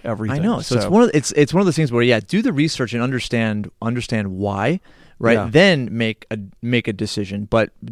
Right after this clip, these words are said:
Speaker 2: I would, my big thing is it's the whole three, three-edged coin, right? It's, I say that.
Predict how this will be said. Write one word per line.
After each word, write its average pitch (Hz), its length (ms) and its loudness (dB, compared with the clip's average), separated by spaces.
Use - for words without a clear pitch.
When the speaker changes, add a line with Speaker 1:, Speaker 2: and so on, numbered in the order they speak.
Speaker 2:
I 123 140 6
would, 127 400 2
my 131 240 4
big 143 180 4
thing 123 220 0
is 110 240 -2
it's 113 100 -8
the 170 80 2
whole 165 180 6
three, 135 400 0
three-edged 123 540 -2
coin, 110 380 -6
right? 107 200 -2
It's, 110 360 -4
I 131 140 6
say 165 220 4
that. 113 400 2